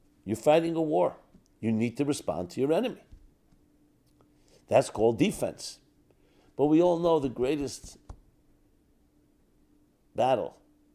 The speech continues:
the greatest power we have is offense. And the best defense is offense. But for that, you need to be able to identify yourself not based on your enemy. The fact is,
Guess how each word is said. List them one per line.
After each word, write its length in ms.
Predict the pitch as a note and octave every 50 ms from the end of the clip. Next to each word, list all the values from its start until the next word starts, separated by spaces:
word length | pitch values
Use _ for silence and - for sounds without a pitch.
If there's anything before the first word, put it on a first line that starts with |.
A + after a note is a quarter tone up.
| _ _ _ _ _ _ _ _ _ _ -
the 60 | F#2
greatest 440 | F2 F#2+ C3 C#3+ C#3+ B2 G#2+ - -
power 300 | - - C#3+ D3 C#3 B2
we 140 | A#2 A2
have 320 | F#2+ F#2+ F#2+ - - E2+ E2 -
is 140 | - G2 G2 -
offense. 600 | - A2 G2+ - - D2 - - - - - - _ _ _ _ _ _ _ _ _ _ _ _ _ _ _ _ _ _ _ _ -
And 120 | - G#2
the 60 | G#2
best 320 | G2+ F2 - D#3+ D3+ B2 G2
defense 420 | C#3+ D#3 A#2+ - C3 A#2 A2 - -
is 120 | G#2 F2+
offense. 600 | G#2+ G2 G#2 - - - - - - - - - _ _ _ _ _ _ -
But 140 | - B2+ B2+
for 100 | - D3
that, 260 | D3 D#3 F#3+ G#3+ G3
you 80 | E3 F3+
need 220 | F3+ F#3+ F#3+ F#3
to 60 | -
be 120 | D#3 D#3 E3
able 160 | E3+ E3 E3+
to 120 | - - D3
identify 560 | C#3+ B2+ B2+ D#3+ D#3 - - C3+ - - C#3+
yourself 540 | C3+ C3+ B2 A#2 - - D#3 D#3+ D3 - -
not 340 | C3+ D3+ D#3+ D#3 A#2+ - -
based 320 | D#3+ D#3+ E3 - - - -
on 220 | - B2+ C3+ C3+ C3+
your 200 | C#3 C#3 C#3 -
enemy. 400 | - F3 F3 E3 B2 - - - _ _ _ - - - - _ _ _ _ _ _ - _ _ _ _ _ _ _ _ _ _ _ _ _ _ _ _ _ _ _ _ _ _
The 100 | - D#3+
fact 400 | - - D4+ E4+ D#4+ - - -
is, 400 | F#3+ F#3 F3+ F3 D#3 - - -